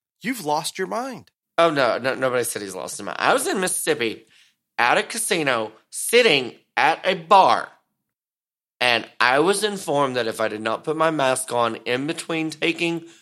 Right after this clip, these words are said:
Speaker 2: drinks of my cocktail, I would have to leave.
Speaker 1: And you did not leave?
Speaker 2: No, I finished my drink.
Speaker 1: <laughs> And then left?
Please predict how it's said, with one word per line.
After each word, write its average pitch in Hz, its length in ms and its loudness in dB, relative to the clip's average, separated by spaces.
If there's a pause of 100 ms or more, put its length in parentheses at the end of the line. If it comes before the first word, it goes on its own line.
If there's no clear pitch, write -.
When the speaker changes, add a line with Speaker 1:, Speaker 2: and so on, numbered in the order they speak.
(180)
Speaker 2:
drinks 175 560 -2
of 185 220 -2
my 190 160 0
cocktail, 139 600 0
I 104 120 -4
would 95 140 -6
have 90 180 -10
to - 100 -16
leave. - 240 -14 (340)
Speaker 1:
And 113 160 -2
you 117 120 0
did 104 160 -4
not 98 240 -2
leave? 92 380 -10 (540)
Speaker 2:
No, 151 220 0
I 113 140 2
finished 123 340 -4
my 120 100 -2
drink. 113 280 -2
Speaker 1:
<laughs> - 60 -20 (880)
And 117 180 -4
then 117 180 2
left? - 260 -10